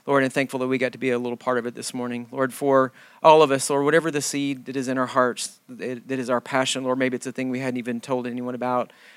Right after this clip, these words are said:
Father, I pray that you would just fuel that today, Lord, with, uh, with, um, favor, Lord, as we're about doing all the things that we're doing. Lord, that we find favor with people around us that would help us in that group. Lord, we know that small groups is part of that journey for us, Lord, to, to root out of us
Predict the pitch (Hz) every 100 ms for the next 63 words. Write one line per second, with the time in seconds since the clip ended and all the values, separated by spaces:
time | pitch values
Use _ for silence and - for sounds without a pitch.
0 | - 147 143 135 147 135 135 127 120 -
1 | 131 131 123 - 123 120 120 123 123 123
2 | 120 120 - - 123 123 117 120 - 117
3 | 120 - _ _ 123 120 123 _ - 139
4 | 127 135 135 135 123 135 127 131 127 123
5 | 127 131 131 127 127 131 123 120 131 131
6 | 127 127 - - - 139 143 143 147 135
7 | - 135 127 123 139 131 123 127 127 120
8 | 120 123 131 127 120 - - - - _
9 | 135 131 120 135 135 135 143 139 - 151
10 | 147 139 147 139 135 - - 135 131 123
11 | 117 131 127 - 143 127 135 131 123 -
12 | 127 120 117 - 127 123 131 123 - -
13 | 127 143 139 139 131 131 -